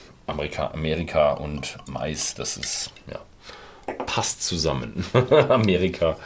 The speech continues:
hat sehr, sehr, sehr, sehr viel Mais. Wobei der Mais mittlerweile sehr, sehr viel im, was ist das, Nordwesten von Amerika angebaut wird. Also die riesigen Maisfelder sieht man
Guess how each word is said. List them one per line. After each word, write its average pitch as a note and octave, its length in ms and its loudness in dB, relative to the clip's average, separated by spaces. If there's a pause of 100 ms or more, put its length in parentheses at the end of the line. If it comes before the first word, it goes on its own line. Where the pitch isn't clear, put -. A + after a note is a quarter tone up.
(400)
hat - 280 -6 (100)
sehr, - 600 -4
sehr, - 360 -6
sehr, - 320 -10
sehr - 220 -8
viel - 320 -10
Mais. - 560 -6 (500)
Wobei A2 280 4
der A#2+ 240 4 (720)
Mais A#2+ 440 -2
mittlerweile G#2 540 2 (520)
sehr, F#2 300 0
sehr F#2+ 180 0
viel F#2 340 -2
im, D#2 380 -2 (100)
was E2+ 120 -8
ist D#2 120 -10
das, C2+ 180 -10
Nordwesten E2 1000 -4
von G#2 340 -6 (500)
Amerika G2 540 -2
angebaut G2 640 -2
wird. G#2 120 -2
Also D2+ 200 -4
die D2 60 -4
riesigen F#2+ 340 -4
Maisfelder E2+ 540 -4
sieht F#2 240 -4
man E2+ 260 -2